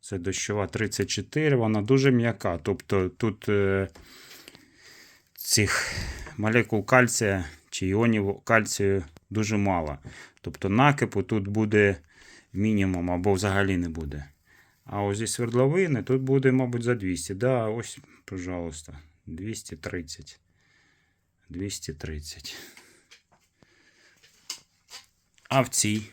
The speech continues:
в лазерній? А ну. Ха, пожалуйста. А в лазерній взагалі ноль. От таке.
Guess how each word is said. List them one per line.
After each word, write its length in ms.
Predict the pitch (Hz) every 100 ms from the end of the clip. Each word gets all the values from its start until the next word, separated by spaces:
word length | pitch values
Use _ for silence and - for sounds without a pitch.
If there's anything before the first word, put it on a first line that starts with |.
| - -
в 80 | 98
лазерній? 680 | 110 104 101 98 101 98 - _ _ _ _ _ _ _ _ _
А 60 | 92
ну. 280 | 92 87 85 - _ _ _ _ _ _ _ _ _ _ _ _ _ _ _ _ _ _ _
Ха, 460 | _ - 220 214 - _ -
пожалуйста. 840 | 143 131 135 123 101 87 - 90 - _ _ _ _ _ _
А 160 | 117
в 80 | 127
лазерній 600 | 156 202 175 165 156 156
взагалі 520 | 139 135 143 147 143 123
ноль. 340 | 113 107 90 73 - _ _ _ _ _ _ _ _ _ _ _ _ _ _
От 280 | - 127 127
таке. 440 | 123 110 - 85